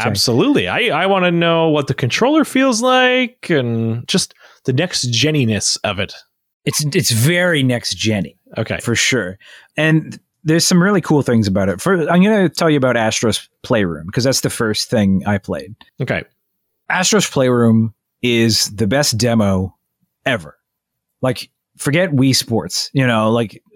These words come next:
Speaker 1: remember how Wii Sports was the pack-in title with the Wii?
Speaker 2: Sure,
Speaker 1: And it was
Speaker 2: yeah.
Speaker 1: like, "Here's how it works with the controller." No, forget that. This is it. This is the game. Astro's Playroom is a full platforming game that shows off all of the features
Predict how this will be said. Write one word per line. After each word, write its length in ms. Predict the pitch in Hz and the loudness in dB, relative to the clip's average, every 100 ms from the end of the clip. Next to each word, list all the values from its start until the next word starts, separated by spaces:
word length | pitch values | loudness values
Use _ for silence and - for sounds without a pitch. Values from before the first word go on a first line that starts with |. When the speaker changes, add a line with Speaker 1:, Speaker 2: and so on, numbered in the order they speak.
| 170 | -2
Speaker 1:
remember 380 | 175 185 202 185 | 2 4 4 2
how 140 | 175 | 2
Wii 180 | 139 127 | 2 0
Sports 340 | - 123 110 | 0 -2 -2
was 120 | - 95 | -2 -4
the 80 | |
pack-in 380 | 104 120 104 113 | -2 -2 0 0
title 260 | 98 104 101 | 0 2 2
with 100 | 95 | 0
the 100 | 110 | 0
Wii? 140 | 95 | 0
Speaker 2:
Sure, 300 | 101 - - | 0 2 0
Speaker 1:
And 80 | 95 | 0
it 20 | |
was 140 | 127 127 | 0 0
Speaker 2:
yeah. 40 | |
Speaker 1:
like, 260 | 120 110 - - - | -2 -4 -12 -16 -6
"Here's 260 | - 262 226 | 0 2 2
how 320 | 175 185 185 | 0 2 2
it 100 | 147 | 4
works 340 | 147 147 - 123 | 2 2 0 -4
with 100 | - | -4
the 80 | |
controller." 500 | 120 107 123 120 120 113 - - - | -4 0 2 2 2 0 -8 -14 -2
No, 140 | 127 | 0
forget 360 | 190 135 147 - | 2 0 0 0
that. 220 | 113 98 113 | 0 0 0
This 220 | 131 - | -2 0
is 160 | 123 104 | 0 0
it. 220 | 87 - _ | -2 -6 _
This 240 | - 143 - | -2 0 2
is 140 | 139 | 0
the 80 | 113 | 0
game. 340 | 110 92 85 - _ _ _ - | -2 -2 -4 -8 _ _ _ -4
Astro's 400 | 170 185 214 180 | -2 2 0 0
Playroom 540 | - 135 117 110 107 - _ | 0 2 2 2 0 -2 _
is 640 | - 135 127 123 120 - - - | 0 2 4 4 2 0 -4 -4
a 80 | 131 | -4
full 340 | - - 180 | -2 0 0
platforming 600 | 185 139 127 - 113 117 120 | 2 0 -2 -2 2 4 2
game 320 | 95 87 107 _ _ _ _ _ _ | 2 -2 -6 _ _ _ _ _ _
that 420 | 107 135 127 123 - _ _ - | -2 0 2 0 -2 _ _ -6
shows 380 | - 165 139 | 0 2 2
off 320 | 143 120 113 - | 2 0 -2 -4
all 280 | 123 147 170 | 0 2 2
of 100 | 160 | 2
the 80 | |
features 580 | 147 120 107 104 98 - | 2 2 2 2 0 -2